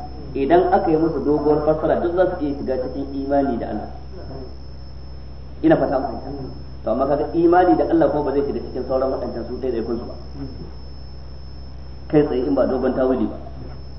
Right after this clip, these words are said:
Kamar yadda imani da ranar tashin kiyama, to, zai iya shiga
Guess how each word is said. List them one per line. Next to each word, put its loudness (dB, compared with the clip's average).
Kamar 4
yadda 2
imani 8
da 6
ranar 8
tashin 0
kiyama, 2
to, 2
zai 0
iya 4
shiga 4